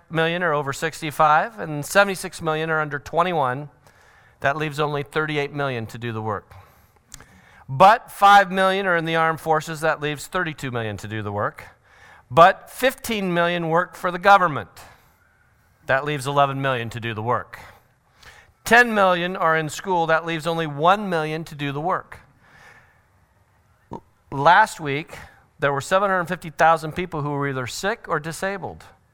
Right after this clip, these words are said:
That leaves only two hundred fifty thousand people to do the work.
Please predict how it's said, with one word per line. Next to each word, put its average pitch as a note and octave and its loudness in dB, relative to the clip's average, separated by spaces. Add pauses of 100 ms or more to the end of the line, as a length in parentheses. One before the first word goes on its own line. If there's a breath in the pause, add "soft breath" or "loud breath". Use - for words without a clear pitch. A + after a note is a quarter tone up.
(720 soft breath)
That D3+ 4
leaves E3+ -4
only E3 -2
two C4 -6
hundred G#3 0
fifty G#3 -8
thousand E3+ 0
people D3 -6
to - -12
do C#3+ -4
the C3+ -6
work. E3+ -2